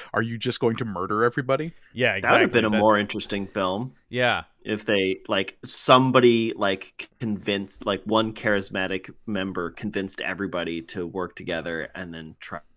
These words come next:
Speaker 3: and kill their way out.
Speaker 1: Like some kind
Speaker 2: Or
Speaker 1: of protagonist.
Speaker 2: what if everybody
Speaker 3: Yeah.
Speaker 2: dies in stage two? Then nobody
Speaker 1: <laughs> Then
Speaker 2: wins? I don't know what, like, it,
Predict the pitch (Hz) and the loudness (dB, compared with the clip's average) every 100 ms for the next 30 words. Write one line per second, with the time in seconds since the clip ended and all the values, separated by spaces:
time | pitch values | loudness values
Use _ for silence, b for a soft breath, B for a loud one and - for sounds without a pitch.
0 | 80 82 80 - 82 71 73 82 82 73 | -12 -12 -12 -12 -10 -10 -10 -8 -6 -8
1 | 71 - _ B B - 113 196 220 220 | -10 -16 _ B B -8 0 2 4 4
2 | 127 - 131 113 123 123 107 90 - - | 2 2 2 2 2 2 0 -8 -12 -14
3 | - 156 190 - 143 156 165 180 139 104 | -2 0 0 0 2 4 8 10 10 8
4 | 135 151 156 165 165 151 - _ _ 151 | 6 8 8 8 6 -2 -12 _ _ -4
5 | 151 143 151 151 151 131 - - 170 190 | -4 -4 -4 0 0 -2 -6 -8 -6 -6
6 | - _ _ _ _ _ _ _ _ _ | -12 _ _ _ _ _ _ _ _ _
7 | _ _ _ _ _ _ _ _ _ 107 | _ _ _ _ _ _ _ _ _ -2
8 | 131 123 139 190 220 139 123 - 113 156 | 0 4 4 2 2 2 2 2 0 2
9 | 190 202 214 208 226 185 202 208 196 196 | 4 2 2 2 0 -4 0 2 0 -8
10 | 233 208 | -12 -12